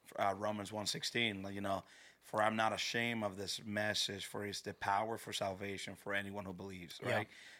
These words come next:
Speaker 1: That the recognition that this is a message that is so powerful, that has the ability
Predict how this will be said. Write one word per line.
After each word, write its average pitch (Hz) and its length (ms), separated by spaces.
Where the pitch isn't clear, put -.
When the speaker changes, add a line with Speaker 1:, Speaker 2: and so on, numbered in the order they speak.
Speaker 1:
That 107 180
the 110 100
recognition 110 640
that 104 120
this 117 160
is 120 100
a 120 60
message 107 640
that 104 140
is 95 80
so 110 200
powerful, 101 520
that 98 100
has 104 200
the 110 120
ability 101 640